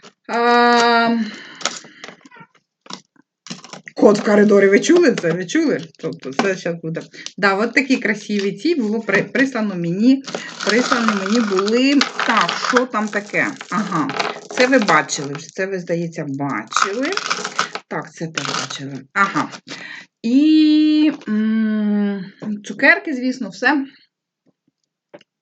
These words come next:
Ось ці с-, ось ці красиві, такі дуже ніжні, е, сережки, кульчики, як їх правильно назвати. Це було виготовлено для мене,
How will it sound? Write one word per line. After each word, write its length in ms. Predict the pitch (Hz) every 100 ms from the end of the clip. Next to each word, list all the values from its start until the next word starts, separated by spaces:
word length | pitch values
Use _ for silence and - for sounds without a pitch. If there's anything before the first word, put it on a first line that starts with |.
| _ _ _ _ - -
Ось 220 | 180 -
ці 120 | 202
с-, 280 | 165 - - _ -
ось 180 | 165
ці 280 | - - 190
красиві, 680 | 175 180 165 - 175 170 160 - - - -
такі 260 | - 175 170
дуже 340 | 170 175 180
ніжні, 480 | 170 175 165 175 170 170 - - -
е, 400 | - 160 165 160 156
сережки, 680 | - 180 175 214 277 - 196 -
кульчики, 460 | 196 220 202 -
як 200 | 160 160
їх 100 | 165
правильно 300 | - 156 156
назвати. 640 | 151 156 175 233 262 269 - - - - - _ _
Це 420 | - - 220 214 269
було 420 | 214 196 190 196
виготовлено 920 | 190 220 220 185 - 185 175 180 175 185
для 140 | 175
мене, 400 | 170 196 277 240